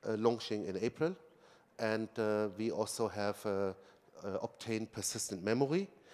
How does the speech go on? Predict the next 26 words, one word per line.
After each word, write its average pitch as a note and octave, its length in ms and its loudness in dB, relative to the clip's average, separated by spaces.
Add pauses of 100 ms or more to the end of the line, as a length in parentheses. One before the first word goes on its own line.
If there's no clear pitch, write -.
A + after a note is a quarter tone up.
(300)
which - 440 0
is G#2 280 4
a G2 100 -2
new A2 260 2
way C#3 420 2 (160)
to B2 140 -2
do A#2+ 440 2 (460)
memory A#2 760 2
in A2 180 -2
a G#2+ 60 -2
combination B2 760 0
of - 160 -8
D B2+ 140 -4
D A#2 160 -2
R G#2+ 100 4
four B2 500 2 (440)
and, G2+ 260 -2 (100)
uh, G#2 80 2
three A#2 300 -4
D G#2 220 -6
crosspoint, G#2 600 0 (680)
which - 320 -2
is G#2 340 0
the - 100 -8
fastest - 580 -4
memory G#2 500 -2